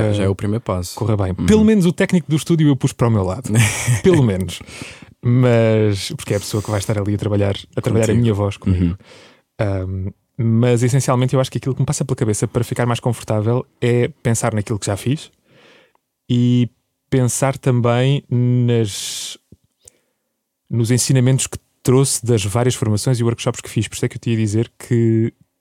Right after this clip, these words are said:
Speaker 2: que a parte inicial e a, e a fundamental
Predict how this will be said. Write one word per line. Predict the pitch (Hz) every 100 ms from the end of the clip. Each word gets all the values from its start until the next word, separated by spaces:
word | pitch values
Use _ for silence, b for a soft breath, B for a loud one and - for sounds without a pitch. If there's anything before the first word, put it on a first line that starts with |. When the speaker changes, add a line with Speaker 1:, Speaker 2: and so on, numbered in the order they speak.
| _ - -
Speaker 2:
que | 117
a | 107 - -
parte | 147 139 -
inicial | 123 123 - 120 104
e | 104
a, | 98 -
e | 113
a | 104
fundamental | - 143 127 120 120 107